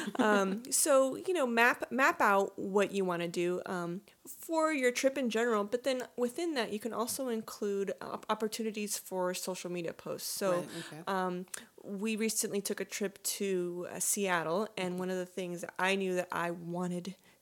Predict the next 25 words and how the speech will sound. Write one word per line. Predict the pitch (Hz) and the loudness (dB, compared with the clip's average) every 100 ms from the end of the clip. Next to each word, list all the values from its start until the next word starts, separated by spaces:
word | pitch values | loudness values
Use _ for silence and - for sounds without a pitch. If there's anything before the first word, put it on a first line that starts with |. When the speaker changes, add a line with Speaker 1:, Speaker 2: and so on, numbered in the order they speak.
| - | -6
Speaker 2:
to | - 202 | -2 0
look | 190 165 | 0 -2
at | 165 165 - 185 | -4 -8 -8 -2
was | 175 160 185 | 0 0 -2
Speaker 1:
<laughs> | - | -6
Speaker 2:
this | 160 - - | -6 -4 -2
infamous | 208 233 226 220 202 | -2 0 0 0 -2
gum | 180 180 175 | 0 0 0
Speaker 1:
The | |
Speaker 2:
wall. | 165 165 147 | 0 2 2
Speaker 1:
damn | 165 160 165 175 170 | 2 4 4 2 0
gum | 170 165 | 0 0
wall | 151 131 131 165 | -2 -4 -4 0
that | 160 | 0
we | 151 | 2
Speaker 2:
Yes. | 165 | 2
Speaker 1:
had | 147 | 0
to | 165 | -2
walk | 147 147 151 147 - | -4 0 0 0 -4
up | 151 139 - | -4 -2 0
all | 143 143 | 0 0
these | 143 - | -4 -6
steep | - 156 147 139 - _ - _ | -4 -4 -4 -6 -14 _ -20 _
streets | - 208 175 | -4 0 6
Speaker 2:
That's | 175 175 143 - | 8 8 6 4